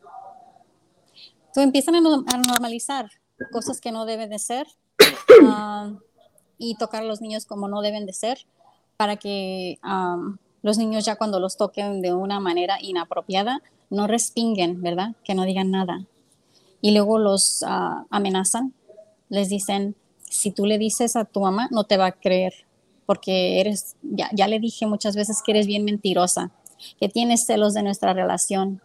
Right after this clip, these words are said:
no te va a creer. Entonces, ¿para qué le dices?". Y, am, también los hacen que les dé miedo. "Si tú le dices, yo le voy a decir que tú me dijiste a mí que te lo hiciera. O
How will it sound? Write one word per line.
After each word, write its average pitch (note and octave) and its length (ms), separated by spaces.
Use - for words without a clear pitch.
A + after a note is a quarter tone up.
no G#3+ 140
te A#3 80
va A3+ 80
a A3+ 80
creer. B3 340
Entonces, F#3+ 420
¿para F#3+ 180
qué F#3+ 140
le G3 120
dices?". - 520
Y, A3 380
am, G3+ 340
también G#3 380
los G#3+ 160
hacen G#3+ 200
que G#3 100
les F#3 160
dé F#3+ 100
miedo. A3 560
"Si - 220
tú A3+ 160
le B3+ 100
dices, B3+ 300
yo A3+ 80
le A3+ 80
voy A3 100
a G#3+ 40
decir G#3+ 320
que E3+ 240
tú F#3 300
me G3+ 180
dijiste G3+ 380
a F3+ 60
mí F#3+ 100
que F#3 100
te - 80
lo - 80
hiciera. - 460
O F3+ 640